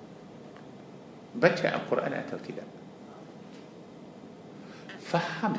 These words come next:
Al-Quran, faham cerita ini atau tidak? Itu masalah. Itu masalah. "واتبعوا"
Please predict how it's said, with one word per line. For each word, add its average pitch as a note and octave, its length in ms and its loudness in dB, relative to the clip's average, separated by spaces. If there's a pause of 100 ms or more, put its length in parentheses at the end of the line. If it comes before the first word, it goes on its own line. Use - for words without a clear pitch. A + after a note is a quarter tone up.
(140)
Al-Quran, A#2+ 560 4
faham D3+ 480 4
cerita D#3 400 2
ini C3+ 240 2
atau - 240 0
tidak? - 240 0 (4000)
Itu E3+ 240 2
masalah. - 480 -4 (2250)
Itu B2+ 400 2 (720)
masalah. - 480 -8 (1300)
"واتبعوا" B2 800 6